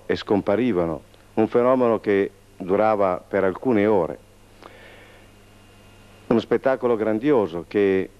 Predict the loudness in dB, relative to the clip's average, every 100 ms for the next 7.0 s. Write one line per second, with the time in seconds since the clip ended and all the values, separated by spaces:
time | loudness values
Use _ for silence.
0 | -6 -4 -2 -2 0 0 0 -4 -4 -2
1 | 0 0 -4 -6 -2 -2 -2 -6 -20 -20
2 | -20 -20 -4 0 2 2 0 -2 -4 0
3 | 0 0 -2 0 0 0 0 0 0 -2
4 | -4 -4 -10 -2 -2 -2 -6 -10 -20 -20
5 | -20 -20 -20 -20 -20 -20 -20 -20 -20 -16
6 | -2 0 2 0 2 0 0 0 0